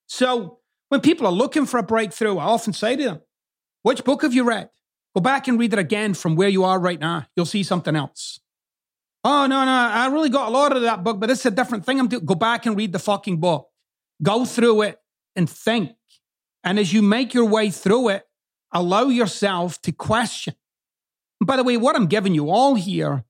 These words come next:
is the ability to develop yourself. You don't need to fucking keep coming drinking at the well from me. I mean, I'm happy.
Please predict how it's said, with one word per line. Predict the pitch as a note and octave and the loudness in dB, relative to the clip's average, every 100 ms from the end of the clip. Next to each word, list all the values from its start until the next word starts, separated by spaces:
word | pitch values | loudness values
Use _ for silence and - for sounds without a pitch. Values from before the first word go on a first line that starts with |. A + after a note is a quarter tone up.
| _ _ _ _ _ _ | _ _ _ _ _ _
is | - F3 | -4 0
the | F#3 | 0
ability | D3+ F#3 G#3 F#3 | -2 -2 2 2
to | D#3+ | 2
develop | C#3+ C#3+ E3+ E3+ | 0 0 -2 -2
yourself. | B2+ - D#3+ A#3+ F#3+ - - - _ | -8 -6 -4 -4 -6 -10 -20 -20 _
You | F3+ | 2
don't | D4 | 2
need | D4 F3+ | 2 -2
to | F3+ | -4
fucking | A3 A3 F#3 C#3 | -4 -2 -4 -4
keep | - G3 | -4 -6
coming | - G3 F3 | -4 -2 -2
drinking | C#3+ F#3+ F#3 F3 | -2 -2 -2 -6
at | |
the | C#3 | -4
well | D3+ G#3 | -2 -2
from | F#3 C3+ | -2 -6
me. | D3 A#3 B2+ | -2 -2 -2
I | |
mean, | F3 | -4
I'm | D#3 C3+ | -4 -4
happy. | F#3+ B3+ D#3 D3+ | -4 -4 -6 -10